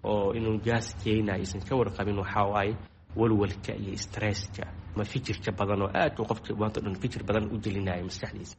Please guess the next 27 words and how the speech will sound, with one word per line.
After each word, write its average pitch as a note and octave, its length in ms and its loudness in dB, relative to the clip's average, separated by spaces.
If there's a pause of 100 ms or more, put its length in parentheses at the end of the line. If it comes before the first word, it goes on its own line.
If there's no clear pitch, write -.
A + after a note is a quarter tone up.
(360)
Waxay - 200 -6
saameynaysaa G#2+ 720 2
ayada G2 220 0
nafteeda, F#2 420 -4 (460)
ee, F2 260 0
culays G#2 360 2 (180)
oo F#2+ 280 0
waxay F2+ 200 -2
saameynaysaa F#2+ 600 -4
oo - 120 -6
gaaskii F#2+ 460 -4 (320)
way F#2 120 -4
samaynaysaa. F2+ 480 -2
Dadkiina G#2 340 0
inta - 240 -2
badan G2 260 0
aysan - 240 -6
fahamsanayn. G2 540 -2 (380)
Eh, G#2 680 2 (100)
walwalkaas A#2+ 580 2 (760)
ha B2 180 -2
ahaado G2+ 340 2
mid A2 180 0
cabsi - 400 -2
ku - 160 -6
imaaday G2 400 0
oo F2+ 60 0